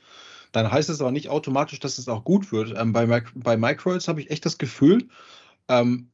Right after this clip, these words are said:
dass die, ich weiß nicht, warum sie ausgerechnet diese, diese Franchises, also warum sie diese Franchises selektiert haben und, ähm,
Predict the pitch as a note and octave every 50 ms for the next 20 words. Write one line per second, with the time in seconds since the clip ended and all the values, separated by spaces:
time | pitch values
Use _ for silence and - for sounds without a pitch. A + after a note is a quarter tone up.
0 | _ _ _ _ - A#2+ A2+ - - D#3+ D#3 D3 - - - A#2+ - - A2+ D#3+
1 | E3+ - G#3 F#3+ - C#3 B2 C3+ C#3+ C#3+ D3+ C#3 C#3+ D3+ - - C#3+ D3 C#3 C#3+
2 | C3 A#2+ - C3 C3 C#3 C3+ C3 C3 C3 A#2+ A#2 B2 C3 A#2+ A#2+ - - C3+ D#3+
3 | D#3+ - - D#3 D#3+ D3+ D#3+ D#3+ D3+ - - B2 A#2+ B2+ A#2 B2 C3+ D3 D3+ C#3+
4 | C3+ A#2+ A2+ C3 D3+ D#3 G3+ G3 - F3 F3+ F3+ - - E3 E3+ D#3+ E3+ D#3+ -
5 | - - C#3+ C3 C#3 C3 C3 B2+ - - D#3+ D#3 - F3 F3+ F3+ F3+ F3+ F3+ D3+
6 | - - - C3+ B2+ C3 A#2+ A#2+ - - C#3+ C3 B2 B2+ B2 B2+ -